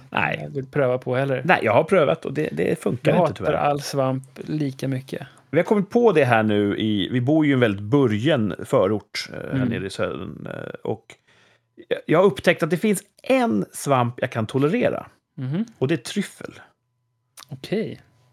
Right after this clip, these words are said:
Speaker 1: Eh, framförallt
Speaker 2: Tryffel.
Speaker 1: om den är i små, små mängder i en, som en tryffelmajonnäs.
Speaker 2: Ja, ja, ja.
Speaker 1: Det kan vara gott. Den, den
Speaker 2: Smaksättare.
Speaker 1: svampsmaken kan jag tolerera.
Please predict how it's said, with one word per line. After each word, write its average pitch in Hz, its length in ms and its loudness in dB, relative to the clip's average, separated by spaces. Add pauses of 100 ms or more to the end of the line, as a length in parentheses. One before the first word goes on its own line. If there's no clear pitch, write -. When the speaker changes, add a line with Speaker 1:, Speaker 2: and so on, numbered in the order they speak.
(300)
Speaker 1:
Eh, 120 160 -6
framförallt 151 420 2
Speaker 2:
Tryffel. 123 140 2
Speaker 1:
om 113 80 2
den 107 140 2
är 110 100 2
i - 100 0
små, 175 280 0
små 139 120 -2
mängder 107 420 0
i 117 280 -2
en, 104 320 -2 (220)
som - 180 -6
en 107 80 -2
tryffelmajonnäs. 104 1200 -8 (260)
Speaker 2:
Ja, 151 240 -8
ja, 139 140 -8
ja. 135 180 -14
Speaker 1:
Det 240 80 0
kan 220 140 2
vara 131 80 2
gott. - 380 -8 (300)
Den, 160 320 0
den 175 180 4
Speaker 2:
Smaksättare. 147 480 0
Speaker 1:
svampsmaken 139 500 0
kan 123 100 0
jag 107 120 -2
tolerera. 127 640 -2